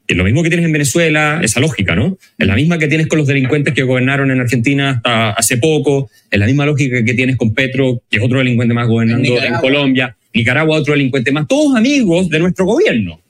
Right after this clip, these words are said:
Speaker 2: Cuba.
Speaker 1: Por lo demás, ¿no? Eso es lo pr-, número uno. Número dos, a mí me sorprende que nadie diga lo que es obvio, eh, en toda esta crisis educativa.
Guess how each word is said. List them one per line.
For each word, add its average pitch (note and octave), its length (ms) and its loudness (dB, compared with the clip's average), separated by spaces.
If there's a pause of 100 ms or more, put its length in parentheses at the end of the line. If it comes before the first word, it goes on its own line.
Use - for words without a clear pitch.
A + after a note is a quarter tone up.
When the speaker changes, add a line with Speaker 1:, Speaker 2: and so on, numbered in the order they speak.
Speaker 2:
Cuba. A3 400 0 (180)
Speaker 1:
Por C3+ 140 0
lo C#3+ 100 0
demás, D#3 320 -2
¿no? D#3 240 -2 (180)
Eso G3+ 200 0
es B3 40 2
lo A#3+ 100 2
pr-, G3 200 -2
número F3+ 260 2
uno. F#2+ 200 -4 (180)
Número F#3+ 320 2
dos, A2+ 300 -2 (840)
a C#3 60 0
mí F#3+ 80 2
me A#3+ 80 2
sorprende G#3+ 480 0
que F#3 120 0
nadie G3 260 0
diga G3 180 0
lo F3 120 0
que C3 60 0
es B2+ 100 -2
obvio, G#2+ 420 -2 (680)
eh, A2 540 0
en A2+ 160 0
toda D3+ 100 0
esta D3 200 -2
crisis C3+ 340 0
educativa. A#2+ 680 -2